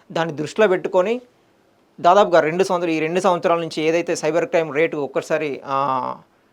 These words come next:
సైబర్ ఫ్రాడ్స్ పెరిగినాయి కదా, దాన్ని దృష్టిలో పెట్టుకొని ఒక అత్యున్నతమైన, ఆ, దర్యాప్తు సంస్థను, ఆఫీసర్లను తయారు చేయబోతా ఉన్నది.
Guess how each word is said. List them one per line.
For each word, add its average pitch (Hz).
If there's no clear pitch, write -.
సైబర్ 160
ఫ్రాడ్స్ 170
పెరిగినాయి 151
కదా, 135
దాన్ని 160
దృష్టిలో 156
పెట్టుకొని 185
ఒక -
అత్యున్నతమైన, 214
ఆ, 135
దర్యాప్తు 208
సంస్థను, 180
ఆఫీసర్లను 165
తయారు 160
చేయబోతా 160
ఉన్నది. 160